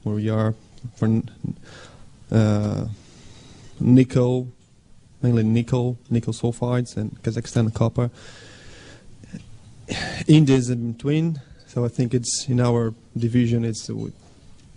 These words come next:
Eurasia. And then in the Southeast Asia, or Australasia, we have Mongolia, China, uh, Japan, Korea, Thailand, Indonesia, Australia.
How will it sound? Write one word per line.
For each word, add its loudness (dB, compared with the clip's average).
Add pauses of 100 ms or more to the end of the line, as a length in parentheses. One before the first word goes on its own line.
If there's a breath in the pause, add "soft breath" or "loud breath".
(340)
Eurasia. 4 (500 loud breath)
And 6
then 2
in 6
the 6
Southeast 0
Asia, -2
or -6
Australasia, -2 (340 soft breath)
we 2
have 2
Mongolia, 2 (200)
China, -4 (1040 loud breath)
uh, 2 (360)
Japan, 2 (160)
Korea, 2
Thailand, 0 (340)
Indonesia, 0
Australia. -6